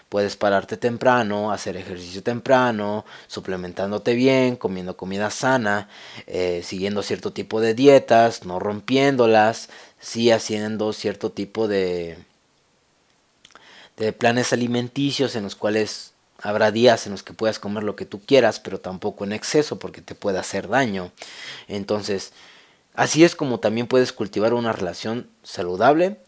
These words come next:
a una relación tóxica. En este caso también pasa lo mismo con las parejas. Hay muchas parejas que son bastante berrinchudas, bastante, bastante tóxicas, que llegan a tal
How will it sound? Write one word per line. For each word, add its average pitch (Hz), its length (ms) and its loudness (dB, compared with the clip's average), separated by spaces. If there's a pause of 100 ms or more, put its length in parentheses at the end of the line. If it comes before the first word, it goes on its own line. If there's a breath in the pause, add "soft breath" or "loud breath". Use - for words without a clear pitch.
(100)
a - 80 -2
una 131 220 2
relación 113 520 -4
tóxica. - 680 -8 (560 loud breath)
En 107 160 -8
este 143 280 -2
caso - 260 0
también 120 260 0
pasa 127 240 -2
lo 117 80 0
mismo 117 300 -6
con 113 140 -4
las 104 120 -6
parejas. - 540 -4
Hay 113 120 -6
muchas 127 360 -2
parejas 104 460 -2
que 101 100 -6
son 107 240 -8
bastante 101 420 -8
berrinchudas, 113 840 -2 (300 loud breath)
bastante, 98 1120 -4 (1400 loud breath)
bastante 113 540 0
tóxicas, - 640 4
que 110 100 -2
llegan 127 240 2
a 101 280 4
tal 147 200 4